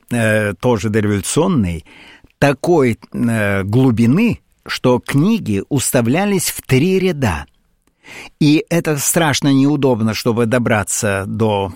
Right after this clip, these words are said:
м, второго и тем более третьего ряда, но зато очень удобно, если от посторонних глаз что-то хочется запрятать подальше. И вот так, э, встав на табуретку, чтобы до самой верхней полки добраться,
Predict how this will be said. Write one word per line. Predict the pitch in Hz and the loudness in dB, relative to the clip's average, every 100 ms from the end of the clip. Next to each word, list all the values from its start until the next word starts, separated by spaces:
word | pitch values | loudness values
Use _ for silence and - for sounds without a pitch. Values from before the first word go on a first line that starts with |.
| - | -12
м, | - 107 104 98 104 | -12 -10 -12 -10 -10
второго | - 135 127 123 107 | -4 0 4 4 2
и | 104 | 0
тем | - 110 | 0 0
более | 113 104 | 0 -2
третьего | 98 190 262 143 113 | 0 0 0 0 0
ряда, | 98 85 87 - _ _ _ _ _ - | -2 -4 -8 -14 _ _ _ _ _ 0
но | 123 131 | 2 2
зато | 110 110 - 202 226 | 2 0 0 0 0
очень | 147 123 - 113 | 0 0 0 0
удобно, | 101 95 98 147 196 | 0 0 -2 -2 0
если | 117 120 - 156 127 - - | 0 -2 -2 -2 -2 -4 -12
от | - - 117 104 - - | -16 -8 -2 -4 -4 -8
посторонних | 120 - 123 113 104 101 101 | -6 -2 0 0 2 0 0
глаз | 104 175 185 - | 0 -2 -2 -10
что-то | - - 160 - | -14 -6 -6 -4
хочется | - 143 - 143 | -8 -6 -6 -4
запрятать | 110 98 117 127 - - | -4 -2 -2 -4 -8 -6
подальше. | 135 104 95 - - - _ _ _ - - - | -4 -4 -6 -10 -12 -14 _ _ _ -20 -20 -2
И | 156 151 | 0 2
вот | 180 - | 0 -2
так, | - 147 95 - - | -2 0 -2 -8 -12
э, | - 123 113 | -10 -8 -6
встав | - - 165 - | -6 0 0 0
на | 135 127 | -2 -2
табуретку, | 131 139 139 104 - 104 | 0 0 2 0 -4 -10
чтобы | - 117 117 | -4 -4 -2
до | 131 | -4
самой | - 139 127 117 | -4 -2 0 0
верхней | 123 113 123 110 | -2 -2 -2 -4
полки | - 110 90 110 | -2 -4 -2 -4
добраться, | 107 101 104 92 - 101 | -2 -2 -2 -4 -4 -6